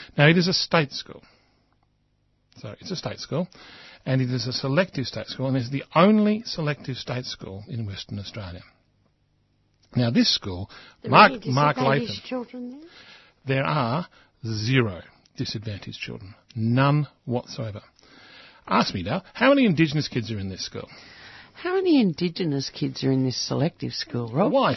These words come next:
Speaker 1: thank you very much for asking. It's in Western Australia, bear in mind, so there's a lot of Indigenous
Speaker 3: Mm.
Speaker 1: kids over there. None.
Speaker 3: Hmm.
Speaker 2: Zero.
Speaker 1: Zero. There are zero Indigenous kids and there are zero children in the lowest quartile. Zero.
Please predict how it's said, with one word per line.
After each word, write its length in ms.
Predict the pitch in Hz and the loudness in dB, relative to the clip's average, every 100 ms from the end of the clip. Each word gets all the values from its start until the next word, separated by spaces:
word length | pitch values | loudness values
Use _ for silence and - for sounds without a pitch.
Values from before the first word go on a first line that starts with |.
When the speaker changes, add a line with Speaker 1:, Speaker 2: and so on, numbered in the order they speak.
| - | 4
Speaker 1:
thank 200 | 269 170 | 4 6
you 100 | 170 | 4
very 180 | 147 131 | 4 4
much 160 | 123 | 2
for 80 | 131 | 0
asking. 280 | 120 107 135 | -2 -2 -2
It's 80 | 185 | 2
in 100 | 247 | 2
Western 240 | 196 - | 2 0
Australia, 340 | 131 - 143 127 | -2 2 4 4
bear 180 | 113 | 0
in 100 | 104 | -2
mind, 240 | 98 120 156 | -2 -2 -2
so 80 | 131 | -2
there's 120 | 117 | 0
a 40 | |
lot 180 | 123 180 | 4 4
of 80 | 135 | 2
Indigenous 400 | 110 131 120 175 | 0 -2 0 0
Speaker 3:
Mm. 60 | |
Speaker 1:
kids 180 | 165 110 | 0 0
over 160 | 120 117 | 0 0
there. 80 | 123 - | -2 -4
None. 380 | 135 127 123 90 - _ _ _ _ _ - | 0 2 2 -2 -12 _ _ _ _ _ -2
Speaker 3:
Hmm. 160 | 160 135 _ _ 202 | -2 -2 _ _ -12
Speaker 2:
Zero. 300 | 262 269 196 - - - | -6 -6 -6 -12 -14 -6
Speaker 1:
Zero. 300 | 120 127 95 - - - | 0 0 0 -8 -16 -6
There 140 | 127 | -2
are 120 | 120 | -2
zero 420 | 117 117 170 180 165 | -2 2 4 6 4
Indigenous 380 | 143 135 135 | 2 -2 -2
kids 260 | - 139 131 | -2 -4 -2
and 160 | - 127 | -2 0
there 140 | 127 | 0
are 100 | 123 117 120 | 0 -2 0
zero 400 | 123 170 170 131 | 4 6 6 4
children 420 | 123 - 104 104 139 | 0 -6 -8 -8 -6
in 140 | 135 | -4
the 80 | 117 | -2
lowest 340 | 117 117 - | -2 -2 -4
quartile. 380 | - 107 104 90 _ - | -8 -8 -10 -16 _ -10
Zero. 520 | 113 110 123 104 82 | -8 -4 -4 -4 -6